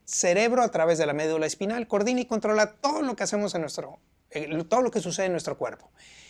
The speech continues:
Y esto lo hace a través del simpático y parasimpático. Y siempre que tu cerebro detecte que tienes algún estrés físico, algún estrés químico o algún estrés emocional,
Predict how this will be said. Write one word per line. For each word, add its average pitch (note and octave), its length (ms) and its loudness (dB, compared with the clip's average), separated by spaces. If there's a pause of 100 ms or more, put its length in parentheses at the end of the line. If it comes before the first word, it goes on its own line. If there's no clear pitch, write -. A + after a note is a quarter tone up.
Y A3+ 100 4
esto A#3+ 200 2
lo G#3+ 140 6
hace G#3+ 140 2
a G#3 80 0
través D#3+ 200 2
del D3+ 140 0
simpático F#3 500 -2
y G3+ 60 0
parasimpático. D#3+ 800 -6 (320)
Y A3 120 0
siempre C#4 340 4
que B3 100 2
tu A3+ 140 0
cerebro F3+ 360 4
detecte D3+ 400 0
que D#3 80 -2
tienes F3+ 280 -2
algún E3+ 200 -2
estrés F#3 340 -4
físico, C#3+ 360 -6
algún D#3 240 -2
estrés F3+ 380 -4
químico E3 420 -4
o B2 100 -4
algún F3+ 240 0
estrés A#3 420 -2
emocional, D3 580 -6